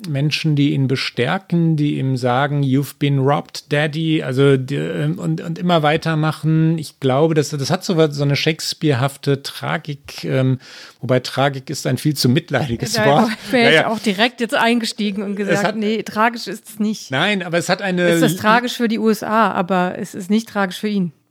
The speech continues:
Speaker 1: Das stimmt, es hat eine Lear-hafte oder Macbeth-hafte Dimension tatsächlich erreicht, wo, wo der, wo der König oder der Autokrat einsam im Weißen Haus sitzt und die Leute, die ihm sagen könnten,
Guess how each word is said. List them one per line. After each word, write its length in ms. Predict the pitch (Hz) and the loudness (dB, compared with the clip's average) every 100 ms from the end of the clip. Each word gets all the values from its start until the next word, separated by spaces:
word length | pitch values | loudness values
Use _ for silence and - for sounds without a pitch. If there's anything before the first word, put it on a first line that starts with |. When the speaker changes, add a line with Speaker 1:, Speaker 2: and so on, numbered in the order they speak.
| _ | _
Speaker 1:
Das 260 | 190 170 170 | -4 -2 0
stimmt, 680 | - - _ _ - 254 220 | 0 -4 _ _ 2 2 2
es 160 | 170 185 | 0 0
hat 100 | 190 | 0
eine 220 | 190 170 | 4 6
Lear-hafte 1120 | 165 170 202 196 151 - 139 - - 143 143 | 6 6 6 6 4 0 -2 -2 2 4 6
oder 560 | 156 143 139 147 160 180 | 4 6 6 4 2 2
Macbeth-hafte 960 | 156 160 156 190 - 135 131 - 147 | 0 2 0 0 -4 -6 -4 -4 -2
Dimension 720 | 135 139 139 123 135 160 165 | 2 4 4 4 4 4 4
tatsächlich 720 | 151 143 - 180 - 208 - 156 | 2 -2 0 -4 -2 -4 -4 -2
erreicht, 680 | 143 123 135 175 139 - - | -2 0 -2 -2 -6 -8 4
wo, 380 | 151 147 147 190 | 6 8 8 4
wo 220 | 165 147 | 0 2
der, 380 | 147 139 139 135 | 4 6 4 4
wo 80 | 143 | 4
der 220 | 139 131 | 4 2
König 760 | - - 160 160 175 175 - | 0 0 4 6 6 2 -2
oder 180 | 170 135 | 0 2
der 160 | 131 131 | 2 2
Autokrat 680 | 127 131 127 - 123 160 | 0 0 -2 0 0 0
einsam 460 | 180 135 143 151 147 | 0 0 4 4 4
im 180 | 143 123 | 2 0
Weißen 400 | 139 135 139 110 | 0 2 0 2
Haus 260 | 139 143 | 0 0
sitzt 360 | - 185 - - | -2 -2 -4 -4
und 180 | 165 131 | -4 0
die 100 | 143 | 2
Leute, 420 | 135 135 147 147 | 4 4 2 -2
die 300 | 131 143 147 | -2 -2 0
ihm 640 | 139 135 135 151 - 180 | 0 2 0 -2 -6 -10
sagen 440 | 170 123 135 170 - | -4 -2 0 0 0
könnten, 500 | 147 151 - 160 | 4 4 6 4